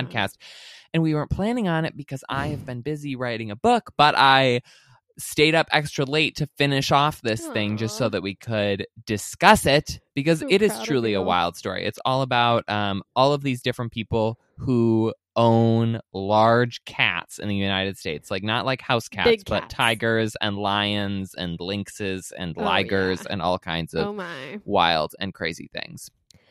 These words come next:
Speaker 1: So
Speaker 2: Yeah, no, it's a pretty, pretty crazy story. It's, like, a seven episode docuseries. Celebrities are obsessed with it. Everyone on Twitter is obsessed with it. My parents have watched it. Like, it,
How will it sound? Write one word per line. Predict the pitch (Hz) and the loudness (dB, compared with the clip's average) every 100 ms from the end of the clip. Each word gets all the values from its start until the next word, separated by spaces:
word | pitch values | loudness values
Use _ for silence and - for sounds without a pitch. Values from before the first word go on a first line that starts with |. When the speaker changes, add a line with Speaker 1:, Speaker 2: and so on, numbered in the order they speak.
| _ | _
Speaker 1:
So | - - 143 | -14 -12 -2
Speaker 2:
Yeah, | 247 247 233 | 4 4 4
no, | 226 202 | 0 -2
it's | 202 262 285 - | 0 -2 -2 -4
a | 403 | -2
pretty, | 370 330 320 320 302 - - | 0 0 0 0 -2 -6 -4
pretty | 311 285 | -4 -2
crazy | 311 262 247 254 | -2 -2 -4 -8
story. | - 233 226 220 | -4 -2 -2 -4
It's, | 220 262 | -4 -6
like, | 220 | -6
a | 214 | -8
seven | - 240 220 226 | -8 -8 -6 -6
episode | 226 214 202 220 - 220 214 208 202 196 _ _ _ _ _ 202 | -8 -8 -4 -6 -2 -2 0 -2 -4 -6 _ _ _ _ _ -2
docuseries. | 233 233 - 240 220 240 226 226 220 214 214 | 0 0 0 -4 -2 0 2 2 0 -4 -6
Celebrities | - 208 196 220 220 233 233 220 | -6 -6 -2 -2 -2 -2 -2 -2
are | 226 | -2
obsessed | 220 233 214 214 | -2 -4 -6 -2
with | 220 214 | -2 -2
it. | 220 220 214 - | -4 -4 -6 -6
Everyone | 214 214 220 214 214 | -6 -4 -2 -4 -2
on | 208 | -2
Twitter | - 220 | -2 -4
is | 220 | -4
obsessed | 214 - 208 208 | -6 -6 -6 -6
with | 214 208 | -6 -4
it. | 202 202 196 - | -4 -2 -4 -8
My | 220 202 196 196 | -10 -8 -6 -8
parents | - 226 220 208 - | -8 -6 -6 -6 -8
have | 208 | -8
watched | 214 208 - - | -4 -4 -6 -8
it. | 214 - | -8 -8
Like, | 202 214 | -10 -12
it, | - | -14